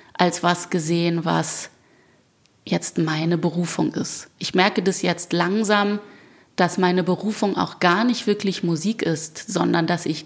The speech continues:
durch die Musik mit Menschen in Verbindung kommen kann. So, und Verbindung ist das, was ich immer suche. Ich bin voll der emotionale Mensch und mit der Musik und meiner Emotionalität kann ich mich ganz gut mit Leuten verbinden. Ich glaub, die Musik ist da so mein,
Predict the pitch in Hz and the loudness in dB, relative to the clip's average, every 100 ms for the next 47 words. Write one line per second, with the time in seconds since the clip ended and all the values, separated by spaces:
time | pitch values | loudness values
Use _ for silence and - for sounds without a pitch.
0 | - 220 254 233 - 190 180 156 160 160 | -2 2 2 2 -2 0 0 0 0 -2
1 | 156 - - - - 180 170 170 165 - | -4 -14 -18 -20 -4 0 2 4 2 0
2 | 160 160 165 151 170 170 156 - 135 131 | 0 0 -2 0 0 0 -2 -2 -2 -2
3 | 131 - 139 139 - _ - - - - | -2 -2 -4 -4 -12 _ -20 -20 -20 -20
4 | - - - 147 139 - - 151 139 - | -20 -12 -2 0 0 -4 -2 -2 0 -2
5 | 151 - 196 214 208 202 - - - 175 | -2 2 2 2 0 0 -4 -6 -2 0
6 | 165 156 - - 156 - - 151 - - | 2 -2 -6 -2 -4 -2 -4 -4 -6 -8
7 | - 190 185 170 147 156 151 - 143 131 | 0 2 2 0 0 -2 -4 -4 -6 -6
8 | - _ _ _ - - - - - 196 | -14 _ _ _ -10 -10 -4 -4 0 0
9 | 196 196 - 214 220 - 208 - 190 185 | 0 -2 0 2 4 2 0 0 0 2
10 | 175 175 220 226 - 185 156 185 190 180 | 2 4 2 2 0 0 0 0 0 2
11 | 170 165 233 - 180 170 175 - 175 170 | 0 0 0 0 2 2 2 0 0 0
12 | - 165 156 160 156 185 - - 190 190 | 0 0 0 -2 0 0 0 0 2 2
13 | - 147 143 - 139 143 - 156 147 139 | 2 0 0 -2 -2 -2 -2 -2 0 0
14 | 135 123 139 139 143 135 135 - 156 160 | 0 0 -2 0 0 0 -2 0 0 0
15 | 165 156 160 - 151 - 160 156 151 143 | 0 0 -2 -4 -2 0 0 2 2 2
16 | 143 | 0